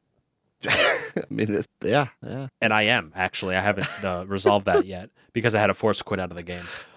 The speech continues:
Speaker 2: Um,
Speaker 1: Oh my God.
Speaker 2: so yeah,
Speaker 1: Uh,
Speaker 2: I, um, that's, that's my EverQuest experience so
Speaker 1: I really
Speaker 2: far.
Speaker 1: wanna download it and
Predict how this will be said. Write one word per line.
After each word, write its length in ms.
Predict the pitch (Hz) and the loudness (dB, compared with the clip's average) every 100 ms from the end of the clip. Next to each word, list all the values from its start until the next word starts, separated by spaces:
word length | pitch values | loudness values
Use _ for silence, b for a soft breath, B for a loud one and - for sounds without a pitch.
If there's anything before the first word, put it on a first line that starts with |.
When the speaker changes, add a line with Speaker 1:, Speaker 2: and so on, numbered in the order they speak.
| B | B
Speaker 2:
Um, 300 | - 110 107 117 | 0 2 2 2
Speaker 1:
Oh 340 | 120 117 113 | 0 0 0
my 200 | 110 104 | 0 -2
God. 280 | 101 101 98 | -4 -4 -2
Speaker 2:
so 200 | - 202 | 0 0
yeah, 260 | 208 240 | 2 2
Speaker 1:
Uh, 60 | 135 | 0
Speaker 2:
I, 240 | 113 175 202 | 0 2 4
um, 540 | 202 196 190 185 175 _ | 2 2 0 -4 -8 _
that's, 300 | 151 208 - | -2 0 0
that's 240 | - 233 - | 0 0 2
my 180 | 269 | 2
EverQuest 480 | 269 226 220 120 - | 2 0 2 2 0
experience 600 | 104 - - 90 90 87 - | -6 -8 -6 -4 -4 -4 -2
so 100 | - | -2
Speaker 1:
I 40 | |
really 300 | 117 123 147 | 2 4 6
Speaker 2:
far. 80 | 143 | 6
Speaker 1:
wanna 180 | 143 120 | 4 4
download 480 | 107 104 107 104 | 2 4 4 4
it 60 | 95 | 2
and 220 | 101 104 | 0 -2